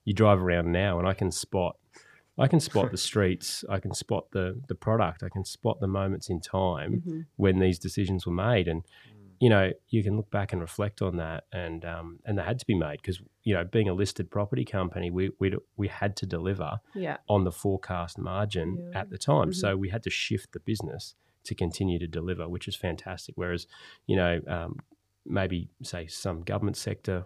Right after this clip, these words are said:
Speaker 1: work or small privates can afford to either keep doing it because it's, they need to do it for other reasons or stop. We couldn't afford to stop, so we had to change, which
Speaker 3: Yeah.
Speaker 1: was, which was really a blessing.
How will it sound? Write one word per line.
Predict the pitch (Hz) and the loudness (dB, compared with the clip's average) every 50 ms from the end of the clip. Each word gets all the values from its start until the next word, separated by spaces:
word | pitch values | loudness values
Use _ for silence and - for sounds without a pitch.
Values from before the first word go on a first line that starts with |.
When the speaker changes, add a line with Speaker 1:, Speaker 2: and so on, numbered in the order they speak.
| - _ | -10 _
Speaker 1:
work | - 95 98 98 101 98 98 98 - - - | -4 0 2 4 4 4 2 0 -2 -8 -4
or | 110 95 92 87 85 85 - - - - - _ _ | -2 0 0 0 -2 -4 -4 -12 -20 -20 -20 _ _
small | - - 107 101 92 87 | -6 -2 2 2 2 0
privates | - - - 92 92 98 92 92 - - - - | -2 -2 0 0 2 0 0 -2 -6 -8 -10 -10
can | - - 90 | -6 -6 -6
afford | 87 - - 98 87 90 87 87 - | -6 -6 -8 -8 -6 -6 -6 -8 -10
to | - - 90 85 - - | -6 -4 -4 -4 -2 -2
either | 95 87 87 90 | -4 -4 -4 -4
keep | - - 101 101 | -2 -2 -2 -2
doing | - 95 90 85 85 80 | 0 -2 0 0 0 0
it | 78 80 113 147 - _ _ _ _ _ _ _ | 0 -2 -2 -2 -4 _ _ _ _ _ _ _
because | - 80 87 82 | -4 -2 0 -2
it's, | 80 80 76 _ - _ - | -2 -4 -10 _ -20 _ -4
they | 90 82 | -2 -2
need | 82 85 87 80 | 0 -2 -4 -4
to | - | -4
do | 73 87 | -4 -4
it | 85 - | -4 -4
for | - - - | -6 -4 -4
other | 90 90 95 85 | -2 -2 -2 -2
reasons | 82 85 87 92 101 131 143 139 143 - | -2 -2 -2 0 2 2 2 2 2 0
or | 107 92 80 80 | 0 0 0 -2
stop. | - - - - - 92 80 67 - _ - - _ _ _ _ _ - _ _ _ | -6 -8 -8 -6 -4 -4 -4 -4 -6 _ -20 -20 _ _ _ _ _ -20 _ _ _
We | 101 98 | -2 -2
couldn't | - - 101 92 87 | 0 2 0 0 0
afford | 82 - - 90 85 80 - | -2 -4 -4 -4 -4 -4 -6
to | 82 | -8
stop, | - - - 87 85 82 - - | -10 -6 -6 -4 -6 -6 -6 -8
so | - - | -6 -4
we | 92 92 | -2 -2
had | 90 85 | -4 -6
to | - | -8
change, | _ - - 85 85 82 78 76 - - | _ -6 -4 -2 -2 -2 -4 -8 -8 -6
which | - 180 | -4 -4
Speaker 3:
Yeah. | 80 - | -2 -2
Speaker 1:
was, | - 92 - - - | -4 -4 -6 -8 -4
which | - 120 120 - - | -4 -4 -2 0 0
was | 131 107 120 | 0 2 2
really | 135 123 113 | 2 2 2
a | 98 | 0
blessing. | 82 - 95 92 92 - - 87 82 | 0 0 -2 -2 -2 -2 -6 -8 -8